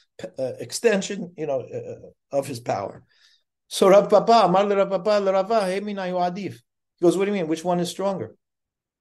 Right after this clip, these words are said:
Like, which one's greater, K-, Caesar or, or King Shapur?" So, so, and it was an innocent question. He didn't know. So Rava says to him, "Amar le bechursheka achile."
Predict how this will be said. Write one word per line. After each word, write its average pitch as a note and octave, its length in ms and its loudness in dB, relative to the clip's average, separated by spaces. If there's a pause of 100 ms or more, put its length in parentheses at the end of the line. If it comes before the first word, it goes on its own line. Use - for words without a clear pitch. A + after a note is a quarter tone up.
Like, C3+ 140 -2
which F3 160 2
one's E3+ 200 -4
greater, E3 460 -4 (300)
K-, B2 280 -12
Caesar F3 540 -4
or, D#3+ 580 -2
or D3 200 -6
King E3 200 -12
Shapur?" G3+ 440 -6 (640)
So, - 560 2 (680)
so, F3 280 2
and F3 160 6
it A#3 40 4
was B3+ 160 0
an D4 120 -2
innocent F#4 480 0
question. F#4+ 340 2
He D3+ 140 0
didn't A3+ 160 2
know. - 260 -2 (1000)
So E3+ 280 4
Rava E3+ 360 4
says G#3 280 -2
to F3+ 80 -6
him, D#3 100 -4
"Amar E3 300 -2
le F3+ 100 -4
bechursheka F#3 800 -2
achile." D4+ 400 -4